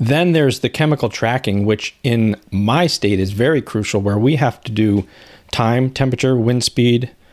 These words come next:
um, wind direction, yada, yada, yada. All that has to be recorded at every stop. Now,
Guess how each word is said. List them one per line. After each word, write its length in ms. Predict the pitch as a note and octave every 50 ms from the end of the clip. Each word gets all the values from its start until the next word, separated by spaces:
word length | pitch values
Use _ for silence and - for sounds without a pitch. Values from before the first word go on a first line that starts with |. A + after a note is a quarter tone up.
| - - - - - - _ _ -
um, 320 | - A2 G#2+ G#2 A2 A2+
wind 220 | A2 C3 C#3 C3+ A2
direction, 840 | G#2 G#2+ B2 C#3 - - - - C#3 B2+ B2+ B2+ B2 B2 B2+ C3 - - _ - - - - -
yada, 240 | - A#2 A#2 A2+ A2+
yada, 200 | A2+ A2+ G#2+ A2
yada. 220 | A#2 C3 B2+ A2 - - -
All 260 | C#3 C#3 C#3 C3+ C3
that 360 | C3 C3+ B2 B2+ - - -
has 340 | - - - - D3+ C#3+ - -
to 120 | - C3
be 100 | B2+ B2+
recorded 480 | A#2+ A#2 A2 - - C3+ B2 A#2 A2+ G#2+
at 100 | G2+ G#2
every 200 | G2+ G2+ G2+ -
stop. 400 | - - A2+ G#2 - - - _ _ _ -
Now, 320 | - B2 B2 A#2 A2 -